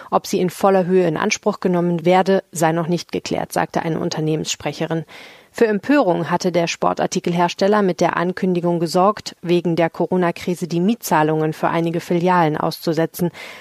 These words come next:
Adidas entschuldigte sich daraufhin und zahlte doch Miete. Fortuna Düsseldorf verkauft aktuell Dauerkarten mit Rabatt.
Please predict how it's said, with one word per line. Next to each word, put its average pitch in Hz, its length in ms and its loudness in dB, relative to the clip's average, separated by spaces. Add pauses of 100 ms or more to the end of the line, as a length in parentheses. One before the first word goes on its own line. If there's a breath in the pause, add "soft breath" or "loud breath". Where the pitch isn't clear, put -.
(140 loud breath)
Adidas 202 420 2
entschuldigte 190 540 0
sich 175 160 -6
daraufhin 165 480 -2
und 175 180 -4
zahlte 151 320 -4
doch - 300 -2
Miete. - 280 -8 (1120 loud breath)
Fortuna 214 440 2
Düsseldorf 254 460 0
verkauft - 440 -2
aktuell 180 400 -2
Dauerkarten 170 720 0
mit 165 220 -4
Rabatt. - 420 0